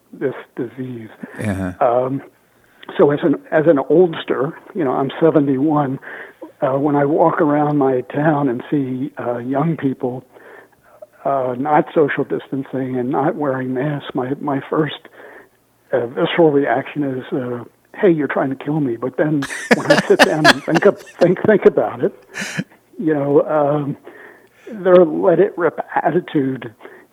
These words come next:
Speaker 1: is probably a healthier ap-, approach because, um, you know, more people will hopefully develop immunity. You know, the whole herd immunity idea that Sweden
Speaker 2: Yeah.
Speaker 1: is pioneering.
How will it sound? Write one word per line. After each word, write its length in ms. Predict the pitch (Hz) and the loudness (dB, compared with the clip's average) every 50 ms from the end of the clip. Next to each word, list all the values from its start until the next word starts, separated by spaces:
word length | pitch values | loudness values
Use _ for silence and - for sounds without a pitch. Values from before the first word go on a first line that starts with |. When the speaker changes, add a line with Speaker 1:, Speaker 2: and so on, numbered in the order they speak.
| _ _ - | _ _ -2
Speaker 1:
is 120 | 160 156 - - | -2 -2 -2 -2
probably 520 | - 185 185 175 175 175 170 160 143 135 | 2 4 4 4 4 4 2 0 0 0
a 100 | 143 127 | 0 0
healthier 680 | 135 160 165 151 - - 160 147 143 135 160 170 170 143 | 0 0 0 0 0 -2 -2 -2 0 -2 -2 -2 -4 -6
ap-, 160 | - - - - _ - | -8 -10 -14 -20 _ -10
approach 540 | 147 - - - - 156 165 127 131 131 - - - | -10 -10 -6 0 4 4 4 4 2 -2 -8 -8 -6
because, 420 | - 127 - - 139 135 131 120 - - | -8 -8 -6 -6 -6 -6 -6 -8 -10 -10
um, 380 | - 135 135 123 120 127 127 120 - - - - - - - _ _ _ | -8 -8 -6 -6 -6 -8 -8 -10 -12 -16 -20 -20 -20 -20 -20 _ _ _
you 60 | - 139 | -4 -4
know, 100 | 135 131 | -4 -2
more 260 | 139 165 170 160 147 | -2 0 0 0 0
people 300 | - 156 156 147 156 135 | 2 0 2 2 2 0
will 220 | 135 131 123 120 - _ _ - - 302 | 0 -2 -6 -8 -14 _ _ -14 -12 -8
hopefully 460 | - - 165 175 170 - 156 147 147 | -2 2 2 2 2 2 2 2 2
develop 400 | 135 127 127 139 143 139 135 - | 0 0 -2 0 0 0 -2 -2
immunity. 640 | 135 120 123 139 151 170 170 151 135 131 120 113 113 - _ _ _ _ _ _ _ _ | -4 -4 0 2 4 4 4 4 2 0 -2 -4 -8 -12 _ _ _ _ _ _ _ _
You 80 | - 135 | -4 -4
know, 100 | 131 120 | -2 -2
the 100 | 131 143 | 0 2
whole 260 | 160 185 165 151 131 - - - | 2 2 2 2 -2 -6 -2 2
herd 260 | 151 156 151 143 156 | 4 4 4 4 2
immunity 540 | 147 123 135 135 143 156 147 123 123 120 101 | -2 -4 -4 -2 -2 -2 -2 -4 -4 -6 -6
idea 440 | 98 101 113 107 - 113 117 117 | -8 -8 -8 -8 -10 -10 -8 -8
that 160 | 110 120 120 - - | -10 -10 -10 -10 -6
Sweden 380 | - - 90 87 82 82 - 120 | -2 -2 0 0 0 -2 -4 -4
Speaker 2:
Yeah. 120 | 113 117 | -6 -10
Speaker 1:
is 60 | 117 117 - - _ | -14 -16 -20 -20 _
pioneering. 560 | - - 139 127 120 123 131 127 131 123 127 | -8 -8 -8 -6 -8 -8 -8 -8 -8 -10 -12